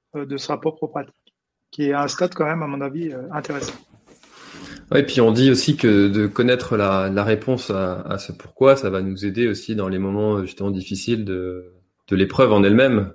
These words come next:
Speaker 2: Bah, même avant de parler, euh, enfin, après la pré-, la préparation, il y a l'épreuve, et pendant l'épreuve, il y a tous, tous, tous les coureurs, tous les, surtout sur le long, ont des coups de moins bien, et on s-, on se dit que si on se rappelle notre pourquoi,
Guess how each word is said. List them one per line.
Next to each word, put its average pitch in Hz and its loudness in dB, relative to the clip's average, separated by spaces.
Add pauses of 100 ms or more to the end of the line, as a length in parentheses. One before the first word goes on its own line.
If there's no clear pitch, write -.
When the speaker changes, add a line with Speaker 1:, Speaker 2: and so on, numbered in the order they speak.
(120)
Speaker 2:
Bah, 95 -2
même 107 4
avant 101 2
de 101 -4
parler, 101 0
euh, 98 -2
enfin, 92 -4 (440)
après 107 0
la 101 4
pré-, 101 -2
la 98 -4
préparation, 92 -2
il 123 2
y 104 4
a 95 2
l'épreuve, 107 2 (480)
et 104 -2
pendant 95 -2
l'épreuve, 110 0
il - -2
y 92 0
a - -12 (340)
tous, - -4
tous, - -10
tous 117 -6
les 110 -2
coureurs, 107 2
tous - -10
les, 98 -4
surtout - -14
sur - -10
le 92 -4
long, 117 -2 (260)
ont 113 2
des 107 2
coups 104 -12
de 104 0
moins 98 2
bien, 131 4
et 107 4
on 101 2
s-, - -6
on 98 -4
se 101 -6
dit 117 -6
que 101 -6
si 117 -4
on 104 0
se 101 -6
rappelle 104 2
notre 98 -2
pourquoi, 120 0